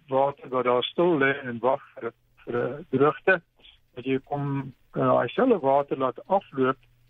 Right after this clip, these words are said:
terug Natal se kant toe en dan die masjinerie so ontwerp dat die pomp en motordele van die pompskema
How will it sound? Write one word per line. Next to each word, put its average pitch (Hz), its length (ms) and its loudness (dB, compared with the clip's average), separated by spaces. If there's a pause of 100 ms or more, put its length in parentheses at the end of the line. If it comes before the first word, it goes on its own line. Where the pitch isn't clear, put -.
(280)
terug 185 320 -2
Natal 165 500 0
se 180 140 -4
kant 127 260 -2
toe 147 180 0 (680)
en 135 280 4
dan 131 360 2
die 123 120 -4
masjinerie 139 880 -2
so 165 200 0
ontwerp 135 580 0 (720)
dat 123 180 0
die 123 260 0 (200)
pomp 185 380 0
en 123 300 -8
motordele 143 1300 -2
van 131 180 -8
die 117 140 -4
pompskema 156 760 0